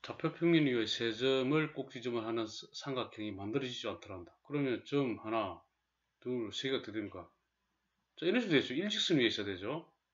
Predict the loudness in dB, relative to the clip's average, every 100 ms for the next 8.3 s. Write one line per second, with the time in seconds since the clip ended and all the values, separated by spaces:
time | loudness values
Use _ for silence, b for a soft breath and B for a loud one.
0 | _ _ _ _ _ _ -2 2 2 2
1 | 6 8 10 8 6 6 6 0 0 2
2 | 2 2 0 -2 0 -2 -2 -4 -6 -10
3 | -16 _ _ _ _ _ _ _ _ _
4 | _ _ _ _ _ _ _ _ _ _
5 | _ _ _ _ _ -4 4 8 8 8
6 | 8 8 4 2 2 0 -6 _ _ _
7 | _ _ _ 0 2 4 2 4 4 8
8 | 6 6 -4